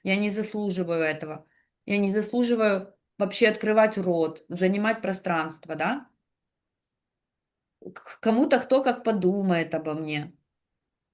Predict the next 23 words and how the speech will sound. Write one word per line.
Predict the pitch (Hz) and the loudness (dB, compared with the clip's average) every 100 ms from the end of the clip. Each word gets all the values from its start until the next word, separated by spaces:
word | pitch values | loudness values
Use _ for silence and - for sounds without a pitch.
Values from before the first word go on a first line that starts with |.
| _ _ _ - | _ _ _ -4
И | 214 | 0
так | 226 226 | 2 4
дальше | 262 277 262 | 4 4 0
и | |
тому | 240 226 | -2 -2
подобное. | 233 220 185 165 | 0 0 2 0
Там | - 220 | 0 0
вы-, | 233 247 | 4 4
вы-, | 233 220 | 4 2
вылазит | 226 247 262 233 | 2 2 2 -2
масса | 220 240 247 - 175 | -2 0 2 2 2
штук. | - 170 147 - - - - | 0 -4 -6 -8 -20 -20 -10
И | 202 | -4
на | 208 | 0
самом | 214 254 240 | 4 4 4
деле, | 220 294 330 | 4 4 6
вот | 226 - | 4 0
пока | 214 226 | -2 2
не | 240 233 | 4 2
попробуешь, | 214 233 320 311 233 - | 0 0 2 2 0 0
типа, | 202 208 | -4 -4
не | 208 | -2
поймешь. | 214 220 202 147 - | -2 -2 0 0 -4